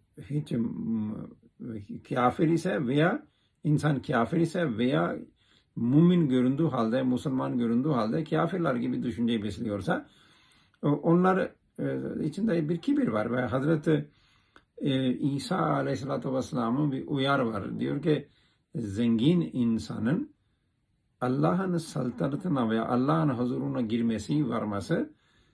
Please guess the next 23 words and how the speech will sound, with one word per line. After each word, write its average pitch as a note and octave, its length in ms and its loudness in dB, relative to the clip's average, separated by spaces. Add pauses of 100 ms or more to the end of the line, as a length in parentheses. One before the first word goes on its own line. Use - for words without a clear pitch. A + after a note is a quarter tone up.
(220)
e, A#2+ 320 0
bir C3 380 2
devenin, E3+ 720 2 (800)
m-, A2+ 300 0 (760)
iğne D#3 560 2 (720)
deliğinden B2+ 920 2
geçebileceği B2+ 880 2
kadar C3+ 240 2
imkansızdır. A#2 640 0
Yani A2 240 0
o D3+ 80 2
kadar D#3 200 2
zordur. C3 460 4
Niye? E3+ 360 2
Çünkü E3 280 -2
onlar D3+ 340 0
içinde D3+ 320 0
bir C#3 80 -6
kibir F3+ 280 0
var. A2 220 0
Bazı, C3+ 480 0
bazı C3+ 240 -2
kimseler C3+ 480 0